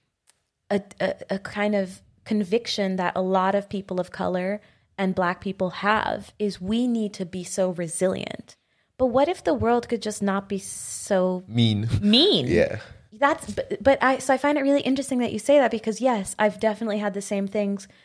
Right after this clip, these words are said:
Speaker 1: like, geared towards myself where I'm like, "Oh, just be tougher about it, you know, just don't care what people say." But, um, I find it very interesting to also ask myself, "Well, where does that expectation of myself come from that I have to be resilient?"
Speaker 2: Mm.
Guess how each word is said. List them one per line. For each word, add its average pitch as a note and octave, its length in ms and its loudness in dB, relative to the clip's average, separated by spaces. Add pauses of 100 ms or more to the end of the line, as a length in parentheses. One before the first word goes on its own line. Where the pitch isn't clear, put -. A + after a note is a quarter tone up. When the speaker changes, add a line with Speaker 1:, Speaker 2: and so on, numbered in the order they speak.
(160)
Speaker 1:
like, F#3+ 260 0
geared G#3 300 -2
towards F#3+ 320 -2
myself A3+ 420 0
where G3 100 2
I'm G3 80 0
like, G3 240 0
"Oh, A3 160 6
just G3+ 220 -4
be A3 100 -4
tougher - 420 -2
about - 340 0
it, - 160 -6
you F#3+ 120 -6
know, G3 200 0
just G3+ 320 -6 (320)
don't G#3+ 220 4
care G#3 200 4
what G3+ 120 4
people F#3+ 240 -2
say." G#3 340 0
But, F#3 360 0 (880)
um, G#3 340 2 (360)
I A3 60 2
find A#3 240 0
it G#3+ 60 -4
very A3+ 180 0
interesting G#3+ 500 -4
to - 100 -2
also G3 260 -2
ask G3 320 -6
myself, G3 460 -6
"Well, F#3 200 4
where G#3 320 2
does G#3+ 240 -4
that F3 340 -2 (260)
expectation G3 720 -4
of F#3+ 120 -6
myself F#3 400 -6
come A#3 200 -4
from F3+ 200 -6
that F3 200 2
I F#3 160 0
have E3+ 320 -6
to E3+ 80 -10
be E3+ 180 -8
resilient?" E3 800 -8
Speaker 2:
Mm. A2 280 -12